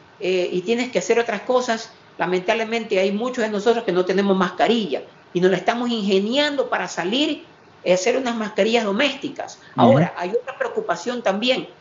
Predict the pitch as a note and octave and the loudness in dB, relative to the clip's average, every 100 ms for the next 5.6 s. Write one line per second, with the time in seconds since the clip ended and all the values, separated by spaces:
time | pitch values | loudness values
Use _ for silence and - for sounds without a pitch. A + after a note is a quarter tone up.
0 | - - G#3 B3+ C4+ C#4+ C4+ A3+ G3+ G3 | -4 0 0 -2 -4 -2 -2 0 0 4
1 | G3 B3+ A#3+ F3 D#3 - - C4 - G#3 | 4 4 0 -4 -6 -2 2 2 0 -10
2 | - B3 C#4+ D4 B3+ F3+ F3+ F3+ - A3+ | -10 -4 -2 -2 -4 -4 -6 -8 -6 -4
3 | D#4 A#3 A3 - - - - F3 E3+ B3+ | -2 -2 -4 -4 -20 -12 -2 0 0 -4
4 | C4+ - A#3 C4+ A#3+ G3 B3 A3+ - C#4 | -4 -4 -2 0 0 2 2 0 0 0
5 | C#4+ - A3 - A3 | -2 -4 -6 -4 -4